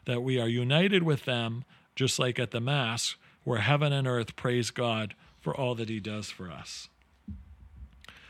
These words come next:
And then again, as in the other Eucharistic prayers, friends, the priest lifts the body and blood of Jesus, says the doxology, "Through him, with him, and in him,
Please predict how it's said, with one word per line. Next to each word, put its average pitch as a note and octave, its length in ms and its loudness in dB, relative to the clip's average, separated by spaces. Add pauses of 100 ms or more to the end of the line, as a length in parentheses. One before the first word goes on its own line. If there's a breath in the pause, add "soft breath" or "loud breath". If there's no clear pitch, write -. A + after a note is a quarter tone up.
(220 loud breath)
And B2 120 -2
then D3 160 6
again, B2+ 520 2 (120)
as B2+ 280 0
in B2+ 100 0
the B2 140 0
other C#3+ 160 2
Eucharistic A#2 520 -2
prayers, A2+ 360 -4
friends, A2+ 500 -8 (300 loud breath)
the C3 100 -2
priest C#3+ 400 -2
lifts - 640 4 (500 soft breath)
the C#3 80 -2
body C3 320 4
and C3 120 0
blood B2 180 0
of A2 140 -4
Jesus, A2+ 420 -4
says C#3 340 -2
the C3+ 120 -6
doxology, G2+ 880 -6
"Through G3+ 300 2
him, F3+ 440 4
with C#3 240 -2
him, C#3+ 240 0
and A2 220 -8
in D3+ 180 2
him, E3 380 4